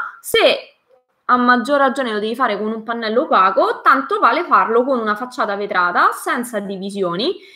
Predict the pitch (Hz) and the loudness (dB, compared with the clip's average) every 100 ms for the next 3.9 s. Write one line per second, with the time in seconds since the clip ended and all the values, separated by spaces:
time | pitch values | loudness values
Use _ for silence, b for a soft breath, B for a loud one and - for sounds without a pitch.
0 | B 311 240 - 330 302 262 269 208 202 | B 0 0 2 0 2 4 4 4 0
1 | 196 214 _ - 254 214 196 180 202 202 | -2 -4 _ -6 -2 0 0 -2 -6 -8
2 | 202 269 202 185 196 180 226 - 175 202 | -8 -8 -6 -6 -4 2 2 2 -6 -6
3 | 214 185 185 202 185 185 - 175 | -6 -10 -10 -6 -8 -8 -6 -6